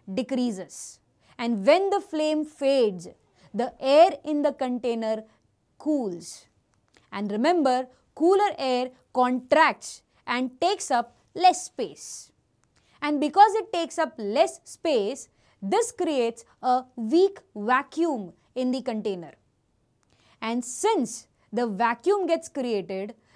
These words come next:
the pressure outside and pressure inside the bottle changes. The difference between the pressure outside and inside the bottle leads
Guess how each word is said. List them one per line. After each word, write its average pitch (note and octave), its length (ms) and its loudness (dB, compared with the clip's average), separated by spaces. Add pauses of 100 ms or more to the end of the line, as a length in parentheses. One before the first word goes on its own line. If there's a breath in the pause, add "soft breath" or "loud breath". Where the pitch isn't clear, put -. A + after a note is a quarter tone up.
the A#3+ 120 0
pressure D#4+ 540 2
outside B3+ 640 -2
and A#3+ 260 -6
pressure D4 300 0
inside B3+ 480 -2
the A3 80 -4
bottle G3+ 480 -4 (280 soft breath)
changes. D4+ 540 -2 (140 soft breath)
The B3+ 100 4
difference F4 500 -2
between D#4+ 440 -4
the D4 100 0
pressure C4+ 640 -2 (200 soft breath)
outside B3 600 0 (160 soft breath)
and F4+ 260 0
inside D4+ 400 -2
the C4 80 -6
bottle G#3+ 480 -4 (160 soft breath)
leads C4+ 560 2